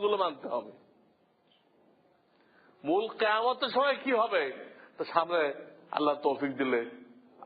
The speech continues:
আপনাদেরকে শোনানো হবে, সেইগুলো মানতে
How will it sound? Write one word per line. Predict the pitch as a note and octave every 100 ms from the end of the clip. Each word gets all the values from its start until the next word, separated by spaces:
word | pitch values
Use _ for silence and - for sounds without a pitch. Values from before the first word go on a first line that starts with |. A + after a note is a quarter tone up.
| -
আপনাদেরকে | C3 B2 B2 A#2+ -
শোনানো | B2 B2 B2 G#2+
হবে, | G#2 G#2+ - - - _ - -
সেইগুলো | D#3 E3+ G#3+ A3+
মানতে | G#3 F#3 F3